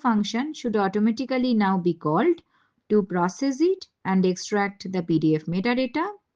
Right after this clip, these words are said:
to the dynamo D B table।" তো চলো এবার আমরা এডাব্লিউএস কনসোলে গিয়ে দেখি যে ও যে ক্লেমগুলো করছে ও ঠিকঠাক সেই অনুযায়ী পারফর্ম করেছে কিনা, আমাদের কাজটা হয়েছে কিনা। তো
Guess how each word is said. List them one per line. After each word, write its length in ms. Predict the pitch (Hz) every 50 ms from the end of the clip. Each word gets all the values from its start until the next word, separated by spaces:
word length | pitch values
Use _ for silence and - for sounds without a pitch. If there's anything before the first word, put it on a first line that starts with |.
| _ _ _
to 60 | 208 202 190
the 60 | 226 220 196
dynamo 360 | 185 170 165 165 165 165 170 165 156 -
D 20 | 135 131 143
B 20 | 196 262 285 -
table।" 320 | 233 208 165 131 117 - - _ _ _ _ _ _ _ _ _ _ _ - -
তো 60 | 220 233 226 240
চলো 200 | 233 233 247 311 330 294
এবার 160 | 233 220 208 208 202
আমরা 140 | 196 196 190 190
এডাব্লিউএস 480 | 175 180 175 165 175 175 175 175 175 - - 180
কনসোলে 420 | 165 160 156 - 175 156 151 151 147 151
গিয়ে 140 | 151 147 143 165
দেখি 260 | 175 175 - - 294 330 339 277
যে 80 | - 220 202
ও 20 | 190 175 185
যে 60 | 185 185
ক্লেমগুলো 460 | - 185 175 170 175 170 175 165 160 170 165 -
করছে 360 | 233 262 247 - - - 311 330 359 381 -
ও 20 | 196 190 -
ঠিকঠাক 380 | 185 165 165 _ - 175 165 160 -
সেই 120 | - 160 156
অনুযায়ী 280 | 151 151 147 160 160 160 156 -
পারফর্ম 360 | 147 143 135 - - 135 135 131 -
করেছে 300 | 170 185 214 226 - 254 233
কিনা, 200 | 262 254 269 330 415 427 _ _ _ _ _ _ _ _ _ -
আমাদের 280 | 175 175 175 170 175 175 - -
কাজটা 360 | 147 139 135 - - - 262 285 226
হয়েছে 320 | 214 196 175 156 - - 127 -
কিনা। 200 | - - - - - - _ _ _
তো 60 | -